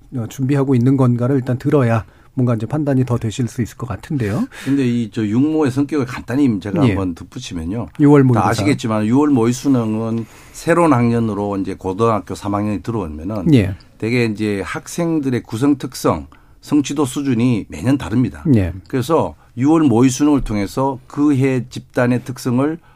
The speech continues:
Speaker 1: 파악하고.
Speaker 2: 분석하고 파악하기 위해서, 어, 예년에는 경우에 약간 어렵게 냈어요.
Speaker 1: 예.
Speaker 2: 어, 그러면은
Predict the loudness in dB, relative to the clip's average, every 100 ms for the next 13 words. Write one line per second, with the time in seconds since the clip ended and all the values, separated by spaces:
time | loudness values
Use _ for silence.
0 | -16 -4 2 4 4 4 2 -2 -4 -4
1 | -4 -6 -4 -2 -2 -4 -16 -20 -20 _
2 | _ -8 -6 -2 2 4 6 4 2 0
3 | -4 -8 -8 -2 -2 -2 -6 -10 -8 0
4 | 4 4 2 -4 -10 -18 -12 -8 -8 -10
5 | -6 0 4 4 4